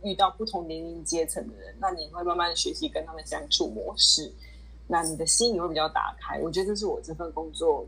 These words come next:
最大的收获。教学相长，他们不会真的用，有些人会真的很好用嘴巴教你。比如说像我很幸运，这份工作有遇到一些创业者，他会跟你说他的一些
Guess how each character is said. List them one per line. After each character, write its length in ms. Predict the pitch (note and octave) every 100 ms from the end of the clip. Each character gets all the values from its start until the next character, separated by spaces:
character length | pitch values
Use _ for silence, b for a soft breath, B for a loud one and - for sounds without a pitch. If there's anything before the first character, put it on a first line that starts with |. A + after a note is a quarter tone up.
| -
最 200 | F3+ D3
大 200 | - C#3+
的 60 |
收 200 | - D3+
获。 140 | E3+ D#3
教 240 | F#3 F3+
学 180 | F#3 D3+
相 260 | E3+ E3
长， 220 | F3 D#3 - B B -
他 140 | D4
们 100 | B3
不 100 | G3
会 180 | A3 G3+
真 160 | G3+
的 100 | F#3+
用， 220 | F3 F#3 E3+
有 160 | - F#3
些 200 | F#3 C#4
人 220 | G3 F3+ -
会 120 | G#3+
真 140 | G3+
的 80 | G3
很 220 | D#3+ D#3
好 180 | A3 -
用 140 | F3+
嘴 140 | F3+ C#3+
巴 180 | D3 D3+
教 280 | - D3+ D#3
你。 120 | -
比 80 | -
如 100 | D#3+
说 160 | D#3+ F#3+
像 180 | A3 F#3+ B B
我 100 | F#3
很 140 | F3+ E3
幸 180 | F#3+
运， 80 | F3+
这 100 | F#3
份 160 | F3+ E3+
工 140 | E3+
作 240 | E3 E3 C#3+
有 80 |
遇 60 | D#3+
到 180 | D#3+ D#3+
一 60 |
些 120 | D#3 D#3
创 300 | - D#3+ D3+
业 220 | - - -
者， 160 | - D3+
他 80 |
会 120 | D#3 D#3+
跟 140 | E3
你 100 | D3
说 180 | - D3+
他 100 | D3+
的 100 | D3
一 60 | D3+
些 260 | D3 D3+